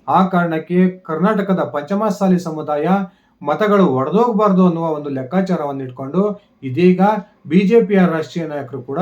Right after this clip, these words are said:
ದೇವೇಂದ್ರ ಫಡ್ನವೀಸ್ ಅವರ ಪ್ರಯತ್ನದ ಫಲವಾಗಿ ಯತ್ನಾಳ್ ಅವರನ್ನ ಗರ್ವಾಪಸಿಗೆ ಅನುಮತಿಯನ್ನ ಶೀಘ್ರದಲ್ಲೇ ಕೊಡ್ಬೋದು ಅನ್ನುವ ಮಾತುಗಳು ಕೂಡ ಕೇಳಿ ಬರ್ತದವೆ. ಇನ್ನೊಂದ್ ಕಡೆ ಯಡಿಯೂರಪ್ಪ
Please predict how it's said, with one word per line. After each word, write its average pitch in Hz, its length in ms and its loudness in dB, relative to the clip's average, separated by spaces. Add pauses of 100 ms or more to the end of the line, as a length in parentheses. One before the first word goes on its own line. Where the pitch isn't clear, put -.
(600)
ದೇವೇಂದ್ರ 220 420 2
ಫಡ್ನವೀಸ್ 180 480 2
ಅವರ 151 120 -6
ಪ್ರಯತ್ನದ 202 800 0
ಫಲವಾಗಿ 143 480 -2 (440)
ಯತ್ನಾಳ್ 208 420 0
ಅವರನ್ನ 160 400 0 (180)
ಗರ್ವಾಪಸಿಗೆ 170 1000 -2 (160)
ಅನುಮತಿಯನ್ನ 175 580 0
ಶೀಘ್ರದಲ್ಲೇ 175 720 -2
ಕೊಡ್ಬೋದು 196 520 2
ಅನ್ನುವ 160 240 -2
ಮಾತುಗಳು 135 440 -8
ಕೂಡ 143 180 -6
ಕೇಳಿ 147 340 -4
ಬರ್ತದವೆ. 101 420 -14 (800)
ಇನ್ನೊಂದ್ 208 340 4
ಕಡೆ 196 520 2 (120)
ಯಡಿಯೂರಪ್ಪ 226 520 2